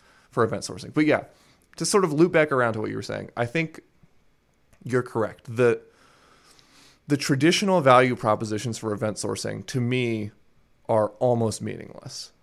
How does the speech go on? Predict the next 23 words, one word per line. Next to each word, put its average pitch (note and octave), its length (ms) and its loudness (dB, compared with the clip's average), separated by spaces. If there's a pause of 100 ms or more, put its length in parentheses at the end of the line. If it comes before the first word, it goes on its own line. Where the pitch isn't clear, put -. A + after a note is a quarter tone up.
(180)
Um, A2+ 540 -2 (1080)
I B2+ 100 4
don't B2 240 2
have C3 120 -4
a A#2+ 40 2
lot G#2+ 260 2
of G#2+ 80 -2
interest G#2+ 380 -6
in A2 60 -6
replaying G#2+ 400 -4
events. G#2 560 -6
I've A2 260 -2
never A2 560 0 (160)
done A2+ 220 4
it. C#3+ 180 0 (640)
Um, G#2+ 480 0 (120)
I've A2+ 180 2
heard A#2+ 260 -2
from G#2+ 120 -6
people G#2+ 220 -6
who G#2 120 -2
did A#2 200 0
it - 260 -2